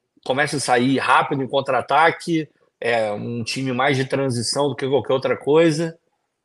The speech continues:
De repente, a gente pode ganhar o campeonato, cara. Porque a nossa tabela, a gente olha pra tabela do Palmeiras e vê uma tabela fácil.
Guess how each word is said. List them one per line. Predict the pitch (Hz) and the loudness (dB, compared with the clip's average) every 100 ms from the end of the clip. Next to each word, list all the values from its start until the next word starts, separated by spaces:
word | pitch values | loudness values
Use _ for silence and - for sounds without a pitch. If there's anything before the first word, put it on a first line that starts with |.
| _ _ _ _ _ _ - | _ _ _ _ _ _ -6
De | 185 | -4
repente, | 175 185 180 | -2 -2 -2
a | 190 | -4
gente | - | 0
pode | 190 165 | 0 4
ganhar | 175 | 4
o | 175 | 2
campeonato, | 170 175 165 165 - | 0 -2 -2 -4 -6
cara. | - - | -10 -8
Porque | - | -2
a | 160 | 0
nossa | 190 - 180 | 2 0 2
tabela, | 147 113 139 156 | 2 2 0 0
a | |
gente | 127 127 | -2 0
olha | 151 165 | 0 0
pra | 156 | 0
tabela | 143 131 127 | 0 4 2
do | 117 | 2
Palmeiras | 117 110 139 160 110 101 _ - - _ | -2 -2 2 2 0 -8 _ -20 -20 _
e | 131 | -2
vê | 110 | 2
uma | 135 156 | 2 4
tabela | 147 127 143 160 | 4 4 4 4
fácil. | - 180 135 113 - 107 | 2 4 4 2 -4 -10